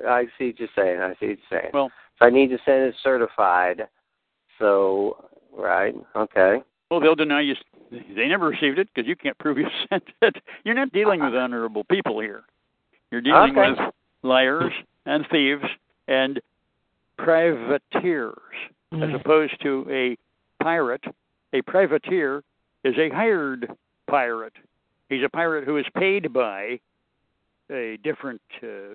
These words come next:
Speaker 2: entity, a different sovereign nation, to be a pirate for profit for them, as opposed to for the benefit of the pirates themselves.
Speaker 1: Okay, so if I send it certified,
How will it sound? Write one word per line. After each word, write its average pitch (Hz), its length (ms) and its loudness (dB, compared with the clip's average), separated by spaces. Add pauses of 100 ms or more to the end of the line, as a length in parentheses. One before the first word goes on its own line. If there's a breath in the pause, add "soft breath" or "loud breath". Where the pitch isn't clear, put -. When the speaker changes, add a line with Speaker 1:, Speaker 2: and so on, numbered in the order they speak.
Speaker 2:
entity, 123 520 -6
a 123 60 -2
different 127 300 -2 (220)
sovereign 110 580 -4
nation, 117 520 -6 (560)
to 139 360 -8
be 139 160 -6
a 127 60 -4
pirate 160 360 -4 (140)
for 151 140 -8
profit 190 580 -4
for 165 160 0
them, 156 440 0 (200)
as 127 120 0
opposed 165 420 0
to 156 340 -2 (100)
for 131 300 -4
the 151 160 -8 (280)
benefit 139 280 -2
of 139 80 -8
the 143 80 -4
pirates 139 440 -4
themselves. 165 600 -6 (1300)
Speaker 1:
Okay, 135 480 2
so 139 240 4
if 131 120 -2
I 131 180 2
send 160 200 2
it 127 180 -2
certified, 123 600 0